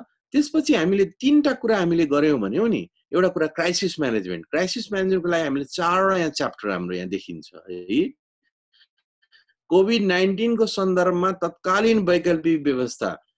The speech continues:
सी nineteen crisis management strategy, त्यो हामीले यहाँ व्याख्या गरेका छौँ। र त्यसको लागि तत्कालीन रणनीतिहरू के हुनुपर्छ, एक्सनहरू के के हुनुपर्छ,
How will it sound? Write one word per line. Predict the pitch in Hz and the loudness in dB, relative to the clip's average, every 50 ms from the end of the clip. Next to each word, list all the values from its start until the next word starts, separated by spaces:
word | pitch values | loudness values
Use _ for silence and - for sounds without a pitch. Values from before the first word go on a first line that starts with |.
| _ _ | _ _
सी | - - - 185 214 220 | -8 -6 -4 -2 -2 0
nineteen | 202 180 165 175 180 180 180 208 226 247 240 | 0 2 2 2 0 0 0 -2 -2 -2 -2
crisis | 226 - 180 165 170 - 180 170 - | -2 0 0 0 0 -2 -6 -4 -4
management | 160 151 151 156 156 - 131 | -2 -2 0 0 -2 -2 -4
strategy, | - - 151 131 127 117 - - 87 - _ _ _ | -4 -4 -2 0 0 -2 -2 -4 -12 -16 _ _ _
त्यो | 180 160 | 0 0
हामीले | 131 120 123 113 | 0 0 0 0
यहाँ | 110 104 98 98 98 101 98 92 87 - _ _ - | 0 0 -2 -4 -6 -8 -12 -14 -14 -16 _ _ -4
व्याख्या | 131 131 - 139 120 | -4 -4 -2 -2 -2
गरेका | 110 104 92 85 | 0 0 -2 -4
छौँ। | - 127 151 220 294 - _ _ _ _ - | -4 -4 -4 -4 -4 -6 _ _ _ _ -6
र | |
त्यसको | - - 202 - - 220 | -6 -4 -6 -4 -2 0
लागि | 208 196 | 0 0
तत्कालीन | 180 - 185 185 - - 190 196 220 214 156 | 0 -2 -6 -10 -8 -4 -2 2 2 2 4
रणनीतिहरू | 123 151 175 190 196 196 233 226 220 | 2 2 2 2 2 2 2 0 0
के | 208 - 196 | 0 0 2
हुनुपर्छ, | 175 135 117 101 101 92 - - | 2 2 2 -2 -4 -6 -6 -10
एक्सनहरू | 90 - - - 160 175 - - - 202 190 175 | -10 -8 -6 -4 -4 -4 -4 -4 -2 0 -2 -2
के | - 175 | -2 -2
के | 156 156 | -2 -2
हुनुपर्छ, | 120 107 95 92 - | -2 -2 -4 -6 -8